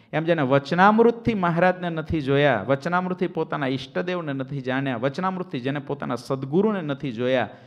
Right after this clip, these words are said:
વચનામૃતથી જેને સંતને નથી સમજ્યો, વચનામૃતથી જે ભક્તને નથી સમજ્યો, એને આજે નહીં, કાલે નહીં, પચાસ, પચીસ, સો, બસો, પાંચસો,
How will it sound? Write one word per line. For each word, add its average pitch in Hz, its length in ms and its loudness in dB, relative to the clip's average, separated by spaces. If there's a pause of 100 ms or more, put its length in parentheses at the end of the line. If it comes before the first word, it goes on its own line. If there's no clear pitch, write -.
(220)
વચનામૃતથી 214 680 4
જેને 180 240 0
સંતને 202 600 0
નથી 180 300 -2
સમજ્યો, 170 460 -2
વચનામૃતથી 175 600 -2
જે 156 120 -2
ભક્તને 147 560 0
નથી 139 280 -6
સમજ્યો, 135 480 0 (340)
એને 135 160 0
આજે 131 440 -2
નહીં, 135 240 -6
કાલે 131 320 -2
નહીં, 131 240 -6
પચાસ, 127 560 -4
પચીસ, 123 380 -6
સો, 127 440 0
બસો, 123 500 -4
પાંચસો, 131 680 -2